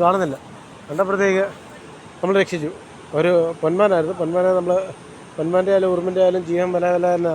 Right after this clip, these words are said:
അതാ നമ്മളങ്ങനെ രക്ഷിച്ചു. അതിൻ്റെ വീഡിയോ ദാണ്ടെ ഇപ്പോൾ ഇടുന്നതുകൊണ്ട് അത് രണ്ട് മൂന്നോ മാസം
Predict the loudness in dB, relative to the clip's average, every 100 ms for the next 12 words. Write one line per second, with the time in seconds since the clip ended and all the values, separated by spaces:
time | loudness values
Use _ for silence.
0 | -4 -6 -6 -6 -18 -20 -20 -20 -20 -16
1 | -4 -2 0 0 -4 -10 -18 -18 -20 -20
2 | -20 -20 -8 -4 -2 -2 0 -2 -2 -2
3 | -4 -6 -16 -20 -20 -12 -6 0 2 2
4 | 0 -2 -4 -4 -2 -2 -4 -2 0 2
5 | 2 -2 -2